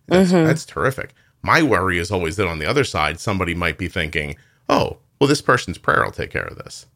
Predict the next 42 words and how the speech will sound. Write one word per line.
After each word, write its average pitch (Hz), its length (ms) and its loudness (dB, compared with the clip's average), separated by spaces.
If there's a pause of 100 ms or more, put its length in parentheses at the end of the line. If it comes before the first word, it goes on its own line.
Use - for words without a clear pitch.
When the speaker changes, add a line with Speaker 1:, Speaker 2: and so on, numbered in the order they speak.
(520)
Speaker 1:
when 90 380 2
Speaker 2:
Mm-hmm. 135 520 0
Speaker 1:
you 98 60 -6
need 107 160 0
a - 40 -6
bolus - 520 -2 (140)
or 82 200 -6
something. - 460 -8
Speaker 2:
Right, 156 320 6
Speaker 1:
You 104 80 4
know 92 80 4
what 139 80 8
I 131 80 4
mean? 135 100 4
Speaker 2:
right. 131 140 0
Speaker 1:
Right? 107 240 2
Speaker 2:
Yeah. 127 400 2 (240)
Speaker 1:
Anyway, 78 520 -4
um, 101 440 0 (400)
what 165 240 0
happens 196 580 0 (220)
when 131 180 2
you 139 140 2
see 147 200 -2
somebody 120 520 2
who 107 160 -2
has, 110 260 2 (380)
have, 117 320 2
have 110 240 0
these 98 180 -2
thoughts? 117 460 2
Do - 180 -8
you 104 140 -2
try 107 260 0
to 95 80 2
help 110 260 -4
them 170 160 -4
with 180 140 -2
them, 196 160 0
or, 98 180 2
or 110 140 -2
how, 110 320 0